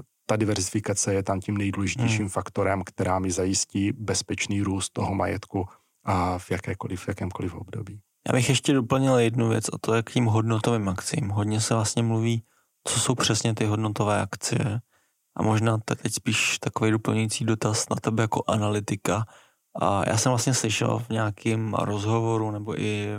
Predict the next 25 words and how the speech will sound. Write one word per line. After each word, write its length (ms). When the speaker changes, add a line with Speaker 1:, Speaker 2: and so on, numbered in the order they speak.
Speaker 2:
na 120
internetu, 720
že 60
vlastně 260
třeba 360
index 400
nebo 460
fond 400
E 100
T 280
F 280
iShares, 500
a 380
na 360
M 200
S 120
C 160
World, 360
takže 360
jsou 260
vlastně 320
spíš 300
ty 100
hodnotové 520
akcie. 460